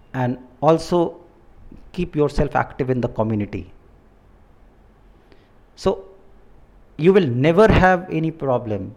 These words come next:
in your seventh house. You will always keep getting, you know, even if you have experienced a breakup in your existing relationship,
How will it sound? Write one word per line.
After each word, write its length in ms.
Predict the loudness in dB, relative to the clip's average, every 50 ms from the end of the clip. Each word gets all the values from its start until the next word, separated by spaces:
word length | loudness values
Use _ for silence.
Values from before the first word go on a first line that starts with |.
| -20 _ _ -20 _ _ -20 _ _ -10
in 140 | -6 -4 -4
your 120 | -4 -4
seventh 420 | -6 -6 -6 -6 -6 -6 -6 -6 -4
house. 440 | -4 -4 -4 -6 -8 -12 -16 -20 -20 _ _ _ _ _ _ _ _ _ _ _ _ _ _ _ -20 -20 _ _ _ -4
You 80 | -2
will 120 | -2 -2 -2
always 460 | 0 2 2 2 2 2 0 -2 -2
keep 340 | -4 -6 -6 -6 -6 -4 -2
getting, 480 | -2 -2 0 0 -4 -4 -4 -6 -10 -16 -20 _ _ _ _ _ -20 -20 _ -6
you 100 | -2 -2
know, 160 | -2 -2 -2 -2
even 240 | -2 0 0 0 0
if 140 | 0 0
you 100 | 0 0
have 360 | 2 2 2 0 0 -4 -12 -12 -12
experienced 540 | -12 -10 -8 -6 -4 -2 -2 -2 -2 -2 -4
a 40 |
breakup 640 | -4 0 0 0 0 0 -4 -6 -6 -6 -12 -6 -4
in 100 | -2 -2
your 120 | 0 -2 -2
existing 400 | -2 -2 -4 -4 -4 -6 -6 -6
relationship, 680 | -4 -4 -4 -4 -6 -6 -8 -10 -12 -10 -12 -14 -14